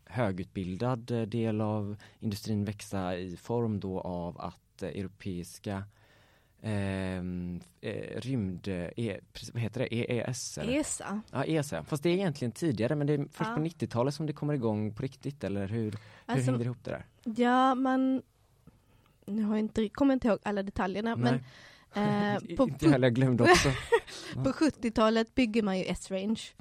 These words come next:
Speaker 2: som
Speaker 1: Precis.
Speaker 2: är en, eh, rymd, eh, där man skjuter upp, eh, eh, ballonger, eh, mindre raketer och, eh, man förhoppningsvis ska man kunna skicka upp mindre satelliter i framtiden.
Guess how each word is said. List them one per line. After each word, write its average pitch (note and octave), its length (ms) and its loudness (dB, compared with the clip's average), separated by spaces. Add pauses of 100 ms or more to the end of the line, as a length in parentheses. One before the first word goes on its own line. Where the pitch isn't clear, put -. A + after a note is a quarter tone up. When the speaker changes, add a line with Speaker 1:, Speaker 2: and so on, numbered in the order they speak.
Speaker 2:
som G3 220 -2
Speaker 1:
Precis. - 120 -6
Speaker 2:
är F#3 240 2
en, F3+ 340 -4
eh, F3+ 280 -6
rymd, G3+ 460 -6 (360)
eh, E3+ 360 -6
där F#3+ 100 -6
man F3+ 120 -6
skjuter F#3+ 320 -6
upp, - 420 -8
eh, E3 180 -2 (560)
eh, F3+ 380 -6 (400)
ballonger, F#3+ 640 -2 (400)
eh, F3+ 640 -10 (340)
mindre F#3 360 -4
raketer - 680 -12
och, E3 280 -12 (480)
eh, F3+ 200 -10
man F#3+ 220 -10
förhoppningsvis - 880 -6
ska G3+ 120 -8
man G3 80 -2
kunna F#3 180 -4
skicka - 300 -8
upp - 420 -12 (240)
mindre F3+ 280 -6
satelliter F3+ 500 -10
i A3 40 -6
framtiden. G3 480 -8